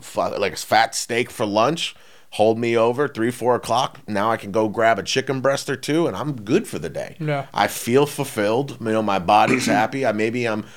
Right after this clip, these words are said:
Speaker 1: you know, lacking some of the, you know, green nutrients and everything. But I gotta tell you, before this diet, I didn't fuck with vegetables anyway. I didn't like, I don't like 'em. I think they taste like ass and they smell like ass, and I'm not a fan. So,
Speaker 2: Preach.
Speaker 1: yeah. So,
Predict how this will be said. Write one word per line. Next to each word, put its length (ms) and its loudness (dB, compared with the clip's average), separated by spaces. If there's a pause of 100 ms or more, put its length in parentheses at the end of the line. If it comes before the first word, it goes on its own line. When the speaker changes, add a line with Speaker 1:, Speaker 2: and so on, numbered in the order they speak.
(180)
Speaker 1:
you 80 0
know, 360 2
lacking 460 0
some 200 0
of 80 -2
the, 480 2
you 120 -2
know, 200 -4
green 460 -2
nutrients 500 2
and 80 0
everything. 420 0
But 120 2
I 80 0
gotta 240 0
tell 180 -4
you, 160 -2
before 340 -2
this 140 0
diet, 440 -4 (380)
I 80 4
didn't 180 2
fuck 200 0
with 140 -4
vegetables 480 2
anyway. 380 2
I 100 4
didn't 140 2
like, 260 4
I 120 0
don't 120 6
like 200 6
'em. 280 -12
I 80 -8
think 140 -2
they 80 -4
taste 260 -2
like 140 2
ass 300 4
and 80 -6
they 80 -4
smell 300 2
like 180 2
ass, 380 2
and 260 -2 (320)
I'm 260 6
not 160 6
a 40 6
fan. 380 0
So, 160 4
Speaker 2:
Preach. 400 6 (140)
Speaker 1:
yeah. 420 6
So, 440 4